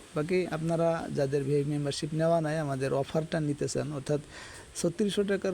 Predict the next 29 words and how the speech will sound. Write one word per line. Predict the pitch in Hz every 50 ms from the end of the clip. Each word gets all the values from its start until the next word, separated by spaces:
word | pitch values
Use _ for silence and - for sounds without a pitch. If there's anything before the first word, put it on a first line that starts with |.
| 196
প্যাকেজ | - 156 147 - 160 160 165 - -
তিন | - 185 180 175
হাজার | 175 170 160 156 131 151
টাকায়, | 127 117 110 101 110
উপরের | 139 151 151 151 151 151 151 147
নাম্বারে | 143 143 139 139 143 143 147 160
অথবা | - - 151 147 - 165 175 180 156 131 127 131
মেনু | 131 135 139 156 160
অপশনের | 160 151 - - 165 160 165
মধ্যে | 165 160 156 156 151 -
কন্ট্যাক্টে | 165 170 175 165 165 170 151 165 156
যে | 151
নাম্বারটা | 143 143 139 135 131 131 127 - 127
দেওয়া | 123 123 127 123 123
আছে | 123 123 - -
এয়ারটেল, | 156 160 160 156 160 - 202 185
এই | 165 156
নাম্বারে | 160 160 160 160 160 156
যোগাযোগ | 147 147 151 143 139 131 131 127 -
করে | 135 139 190
নিতে | 185 156 127 - 123
পারবেন। | 113 117 113 117 120 107 92 - - - - - - - - - - - - - - - - - - - - - - -
তো | - 135 135 135 135 131 131 123
আশা | 127 131 - 143
করি | 143 - 143 147 151 151 143 117 123
ভিডিওটি | 139 135 147 143 147 143
সবার | - 147 143 151
কাছে | 143 170 156 - 165
পৌঁছাইতে | 160 170 165 165 156 - 175 165 170 196 202